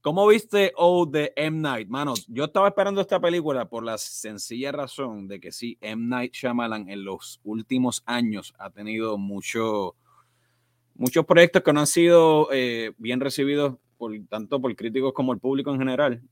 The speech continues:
Eh, pero como quiera, es un director que siempre causa como esta expectativa por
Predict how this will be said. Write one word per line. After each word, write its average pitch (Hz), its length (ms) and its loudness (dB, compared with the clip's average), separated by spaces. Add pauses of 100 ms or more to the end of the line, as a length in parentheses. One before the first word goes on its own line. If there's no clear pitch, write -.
(120)
Eh, 104 480 -6 (880)
pero 165 180 6
como 175 220 2
quiera, 202 240 6
es 175 40 8
un 185 120 4
director 196 360 -2
que 185 120 -4
siempre 151 320 -4
causa 165 360 2
como 117 220 -4
esta 139 200 -2
expectativa 135 760 -2
por 104 160 -6